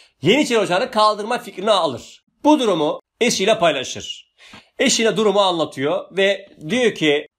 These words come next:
"Ben sefer esnasında emir verdim, ordu disiplinsizce davrandı, emrime itaatsizlik yaptı. Ben Yeniçeri Ocağı'nı kaldıracağım." diyor.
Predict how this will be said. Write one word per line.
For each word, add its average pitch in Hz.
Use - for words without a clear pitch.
"Ben 214
sefer 208
esnasında 151
emir 190
verdim, 202
ordu 180
disiplinsizce 165
davrandı, 131
emrime 175
itaatsizlik 165
yaptı. 113
Ben 175
Yeniçeri 170
Ocağı'nı 147
kaldıracağım." 143
diyor. 98